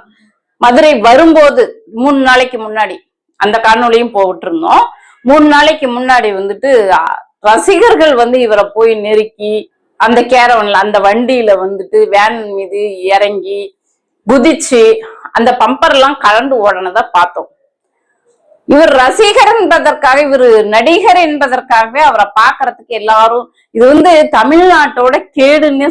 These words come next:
சொல்லலாம், சாப கேடுன்னே சொல்லலாம். ஒரு விதத்துல தமிழ்நாட்டை நினைச்சா பெருமையா இருக்கலாம். தமிழ்நாட்டு மக்களுக்கு இருக்கிற ஒரு அரசியல் அறிவு,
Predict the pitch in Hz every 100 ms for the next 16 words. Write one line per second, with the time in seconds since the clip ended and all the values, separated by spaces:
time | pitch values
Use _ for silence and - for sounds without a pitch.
0 | 277 196 180 180 180 214 240 277 269 220
1 | 214 220 226 240 196 180 170 160 _ _
2 | _ - 226 320 349 381 349 381 359 285
3 | 311 339 320 294 285 269 269 320 330 294
4 | 285 320 330 311 277 240 202 170 233 302
5 | 320 294 262 254 240 254 240 240 220 226
6 | 214 202 196 196 196 185 214 330 - 320
7 | 302 254 208 - _ - 233 254 240